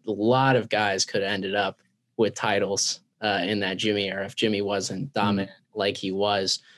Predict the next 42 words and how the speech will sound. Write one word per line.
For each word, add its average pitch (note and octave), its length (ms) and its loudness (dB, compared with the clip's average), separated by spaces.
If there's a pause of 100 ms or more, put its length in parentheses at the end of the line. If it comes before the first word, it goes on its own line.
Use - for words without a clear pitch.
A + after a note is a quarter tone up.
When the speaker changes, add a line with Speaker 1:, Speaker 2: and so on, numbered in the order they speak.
(120)
Speaker 1:
So - 120 2
that C#3+ 100 6
was C#3 160 6
title B2+ 340 4
two B2+ 400 6
for G#2+ 200 0
Jimmy G#2 340 2
out G2+ 120 0
of F#2+ 80 -2
Speaker 2:
Mm. A2 60 4
Speaker 1:
five G2+ 320 2
in G2+ 60 -6
a - 20 -2
row. G2+ 320 0 (260)
I C3+ 120 4
had E3+ 380 4
Bill B2 200 8
Elliott G2+ 540 4
in G2+ 180 0
nineteen G#2 360 0
eighty-five. G2 560 0 (420)
He D3 160 4
ends F3 240 6
up D3+ 220 4 (100)
winning A#2 380 4
ten D3+ 380 2
races. A2 720 4 (560)
Uh, A2 80 0
he C#3 200 2
wins F3+ 280 4
ten F#3+ 380 2
of E3+ 80 4
the D3+ 80 6
first D3+ 400 2
twenty D3 380 4
races. A2 540 2 (300)
This - 180 4
was F3+ 180 6
the C#3 160 6
era C3 320 6
where G#2 380 4 (140)
Elliott A#2+ 500 6